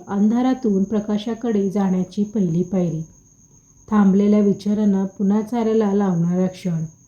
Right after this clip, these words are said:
आणि अंतःकरणात ज्ञानाचा दीप प्रज्वलित करण्याचा दिवस. आज आपण बाहेर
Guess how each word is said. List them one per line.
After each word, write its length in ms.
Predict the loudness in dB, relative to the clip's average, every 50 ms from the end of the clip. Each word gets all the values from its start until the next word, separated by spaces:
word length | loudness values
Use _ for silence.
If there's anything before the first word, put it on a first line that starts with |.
| _ _ _ _ _ _ _ -6
आणि 200 | -2 2 2 2
अंतःकरणात 760 | 4 2 2 0 0 -2 0 0 0 2 2 2 2 0 0 0 0
ज्ञानाचा 480 | 2 2 4 2 2 2 0 0 -2
दीप 480 | -2 0 0 2 2 2 0 0 -4 -4
प्रज्वलित 400 | -2 -2 0 2 2 0 0 0
करण्याचा 580 | -2 -2 -2 0 0 2 0 0 0 -2 -2 0
दिवस. 320 | 2 2 2 2 0 -4 -6 -12 -20 _ _ _ -20 _ _ _ _ _ _ _ _ _ _ _ _ _ _ -2
आज 240 | 0 0 2 2
आपण 340 | 2 2 2 2 2 2 4
बाहेर 300 | 4 2 2 2 2 0